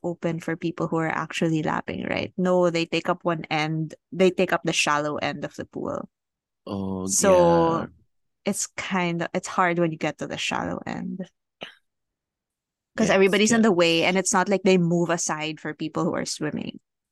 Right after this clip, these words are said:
Speaker 1: which is
Speaker 2: Mm-hmm.
Speaker 1: irritating. So, yeah. But, uh, recently, uh, we found a pool
Speaker 2: Mm-hmm.
Speaker 1: that we could use. It's,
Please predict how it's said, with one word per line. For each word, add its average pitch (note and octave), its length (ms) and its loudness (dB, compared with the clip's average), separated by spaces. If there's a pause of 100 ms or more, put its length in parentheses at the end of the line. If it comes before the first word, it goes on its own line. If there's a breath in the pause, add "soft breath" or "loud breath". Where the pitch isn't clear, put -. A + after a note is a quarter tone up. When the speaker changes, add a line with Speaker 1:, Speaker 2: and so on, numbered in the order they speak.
(420)
Speaker 1:
which F3 140 -4
is F3 140 -2 (260)
Speaker 2:
Mm-hmm. G#3 320 0
Speaker 1:
irritating. G3 160 -4 (640 soft breath)
So, F3+ 440 -10 (1600 loud breath)
yeah. G3 600 0 (580)
But, G3 260 2 (180)
uh, F3+ 240 6
recently, F#3 840 -2
uh, F3 300 -4 (480)
we F#3+ 80 -2
found F3+ 300 0
a G#3 40 -2
pool E3+ 720 -6 (1120)
Speaker 2:
Mm-hmm. G3 60 -6
Speaker 1:
that - 420 -2 (260)
we - 100 -8
could F#3 200 -2
use. D#3+ 720 -6
It's, - 840 -8